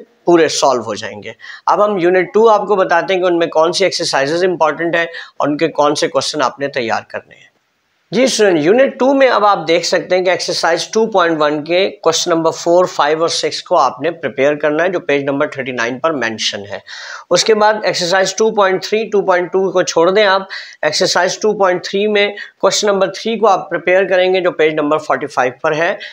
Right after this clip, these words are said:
इसमें से अक्सर पास्ट पेपर्स में आप देखें क्वेश्चन बना हुआ है।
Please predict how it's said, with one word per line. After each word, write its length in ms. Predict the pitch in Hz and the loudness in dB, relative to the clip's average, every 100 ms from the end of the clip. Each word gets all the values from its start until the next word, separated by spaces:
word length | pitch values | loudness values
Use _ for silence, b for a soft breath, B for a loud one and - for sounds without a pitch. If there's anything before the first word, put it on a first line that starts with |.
| B - | B -6
इसमें 300 | - 196 196 | -4 0 0
से 200 | 170 202 196 B B _ _ - | 2 0 0 B B _ _ -4
अक्सर 360 | 247 - - 214 175 - - | -2 0 0 0 -4 -10 0
पास्ट 280 | 160 165 170 | 0 0 -6
पेपर्स 300 | 151 165 170 | -2 -2 0
में 60 | |
आप 180 | 151 143 | 0 -2
देखें 360 | 143 139 - 190 | -4 -2 -4 -2
क्वेश्चन 380 | 151 135 151 131 | -2 -2 -4 -4
बना 200 | 120 113 | -2 -2
हुआ 240 | 104 101 | 0 -2
है। 120 | 117 | -4